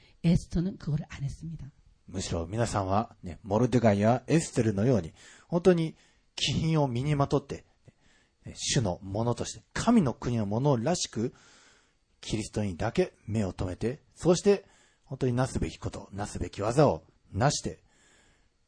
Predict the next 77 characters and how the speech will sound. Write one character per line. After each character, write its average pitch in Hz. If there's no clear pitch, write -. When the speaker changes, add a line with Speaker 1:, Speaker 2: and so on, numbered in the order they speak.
Speaker 2:
善 117
を 90
も 80
っ -
て -
悪 117
に 101
打 -
ち -
勝 127
っ -
て 107
い 101
く 180
皆 92
さ 90
ん 85
で 104
あ 92
り 87
ま 82
す -
よ -
う -
に。 -
Speaker 1:
여 170
러 165
분 170
들 170
은 175
모 165
르 175
드 202
게 165
그 185
리 170
고 170
에 160
스 -
더 202
에 180
게 185
배 147
우 160
십 -
시 -
오. 143
그 170
렇 -
게 185
해 170
서 165
이 214
핀 302
치 -
때 165
에 170
어 -
떻 -
게 240
해 -
야 190
될 143
지 -
그 -
것 160
을 170
여 147
러 147
분 151
들 160
깨 220
달 247
으 180
십 -
시 -
오. 156